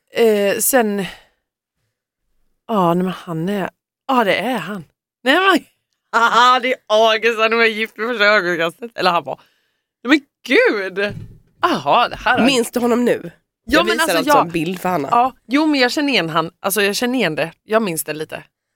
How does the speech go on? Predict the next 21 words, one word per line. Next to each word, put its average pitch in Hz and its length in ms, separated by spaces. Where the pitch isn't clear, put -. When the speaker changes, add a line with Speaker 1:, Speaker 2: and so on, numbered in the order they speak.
Speaker 2:
Och 233 80
så 262 60
Speaker 1:
Det 277 40
Speaker 2:
hade 277 120
han 240 120
något, 208 160
eh, 185 200
n-, 220 160
han 214 340
hade 233 180
ju 214 40
inte 220 180
en 175 60
riktig 151 260
toa, 160 260
han 185 120
hade 180 200
ju 147 180
ett 147 220
Speaker 1:
Exakt. 160 280
Speaker 2:
dass. - 360